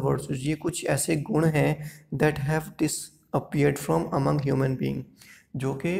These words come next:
आजकल इंसानों से ख़त्म हो चुके हैं, इंसानों की ज़िंदगी से ख़त्म हो चुके हैं। But animals have acquired and retained them,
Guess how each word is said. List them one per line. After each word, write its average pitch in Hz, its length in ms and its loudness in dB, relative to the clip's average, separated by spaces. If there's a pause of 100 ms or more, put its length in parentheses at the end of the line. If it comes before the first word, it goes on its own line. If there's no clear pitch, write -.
(100)
आजकल 165 540 -2 (440)
इंसानों 147 540 -2
से 185 600 -4 (260)
ख़त्म 170 260 0
हो 147 200 2
चुके 139 260 -2
हैं, 120 220 -2
इंसानों 135 480 0
की 135 100 -2
ज़िंदगी 131 420 0
से 143 140 -4
ख़त्म 190 320 -2
हो 156 160 -2
चुके - 240 -6
हैं। 135 220 -2 (360)
But 165 220 2
animals 151 520 2
have 165 140 2
acquired 143 600 0
and 143 200 -2
retained 131 400 -4
them, 127 100 -4